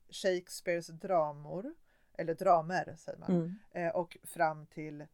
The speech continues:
Speaker 1: skräcken.
Speaker 2: Mm.
Speaker 1: Alltså, i Aristoteles då, som skrev den här om diktkonsten, där han går igenom väldigt mycket kring, kring tragedin, där säger han ju att en tragedi bör väcka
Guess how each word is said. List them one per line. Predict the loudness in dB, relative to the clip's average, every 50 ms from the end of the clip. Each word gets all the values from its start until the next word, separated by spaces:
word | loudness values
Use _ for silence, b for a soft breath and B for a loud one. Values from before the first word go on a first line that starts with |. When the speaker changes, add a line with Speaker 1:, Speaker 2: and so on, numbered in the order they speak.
| _ _
Speaker 1:
skräcken. | -14 -2 0 0 0 0 -2 -10 -10 -10 -10 -12 -20 -20 _ _ _ _ _ _ _ _ _ _ _ 0
Speaker 2:
Mm. | 0 0 0 0 -4 -6 -8 _ -8 _
Speaker 1:
Alltså, | -2 0 0 0
i | 2 2 0 4 2 2 2 _ _ _ 4
Aristoteles | 6 6 6 6 4 4 4 4 4 4 2 0 0 2 0 2
då, | 2 4 4 4 4
som | 2 -2 -2 -2
skrev | -2 -4 2 2 2 2
den | 0 -4
här | -2 -2 -2 -2 -2 -2
om | -4 -4 -6 -4
diktkonsten, | -6 -6 -6 -6 -16 -10 0 0 0 0 0 -8 -8 -6 -8 -6 -6
där | -8
han | -10 -10 -14 -10
går | -8 -8 -8 -6
igenom | -6 -8 -8 -8 -10 -12 -14 -16 -16 -16 -18 -18 -20 -20 _ _ _ _ -20 -20 -20 _ _ -12
väldigt | 2 8 8 8 8 8 -2 -2
mycket | -2 -4 -4 -4 -10 -10
kring, | -10 -12 -14 -12 -12 -16 -20
kring | -20 -16 -14 -14 -14 -14 -12
tragedin, | -10 -10 -8 -6 -6 0 2 2 2 2 -2 -10 -14 b b b b b b b
där | 0 0
säger | 4 4 4 6 6 2
han | -2 -2 -8 -8 -6
ju | -8
att | -8 -8 _ -10
en | -10 -10 -10
tragedi | -6 -6 -8 -6 -6 -10 -8 -6 -4 -4 -2 -2 -2 -4 -6 b b b b
bör | -8 2 4 4 4
väcka | 4 2 0 0 -4 -20 _ -2 -2 -2 -2